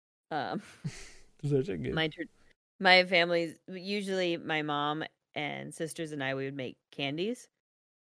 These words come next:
Speaker 1: So we make,
Speaker 2: Ooh.
Speaker 1: like, junior mints, we would make coconut candies, we would make,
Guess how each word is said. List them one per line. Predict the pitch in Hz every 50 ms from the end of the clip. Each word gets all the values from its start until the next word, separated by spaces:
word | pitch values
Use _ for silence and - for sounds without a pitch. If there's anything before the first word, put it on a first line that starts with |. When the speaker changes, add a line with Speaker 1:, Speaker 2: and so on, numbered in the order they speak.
| _ _
Speaker 1:
So | - - 160
we | 151 147 147
make, | 143 143 131 123 110
Speaker 2:
Ooh. | 127
Speaker 1:
like, | 156 139 127 120 107 95 - - - -
junior | - - 143 135 127 123 123 127
mints, | 131 156 180 196 208 208 208 208 208 202 196 - -
we | 165 151
would | 139 139 139
make | 135 117 - -
coconut | - - 190 190 190 - 190 185 180 180 175 175 170 170 170 - - _ _ -
candies, | - 175 165 165 165 156 160 160 160 156 156 156 156 160 - - _ _ _ _ _ _ _ -
we | 160 160 156
would | 151 151 147
make, | 147 135 131 127 120 113 - -